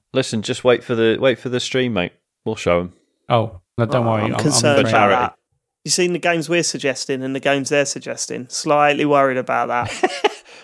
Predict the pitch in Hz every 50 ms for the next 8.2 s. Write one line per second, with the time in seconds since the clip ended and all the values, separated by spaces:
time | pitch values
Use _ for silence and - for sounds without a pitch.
0 | - - 214 202 196 - 226 - - 220 240 196 165 170 202 233 226 165 147 160
1 | 175 165 175 117 98 98 - - 120 120 135 123 - - 139 127 - 170 170 165
2 | - - 127 120 123 120 - - - 113 104 104 123 120 - - 90 - 87 82
3 | 80 78 92 101 110 110 - _ _ _ _ _ _ - _ _ _ _ - 151
4 | 139 151 147 147 143 - 156 147 160 175 185 175 - - 151 143 131 143 139 -
5 | - - - 123 127 - 123 127 139 139 110 117 120 131 139 135 127 117 117 117
6 | - - 123 151 143 - - 135 131 156 180 233 190 117 - 139 151 - 160 139
7 | 135 143 151 151 151 160 135 135 139 127 143 143 131 123 _ _ - 147 135 131
8 | 131 127 127 123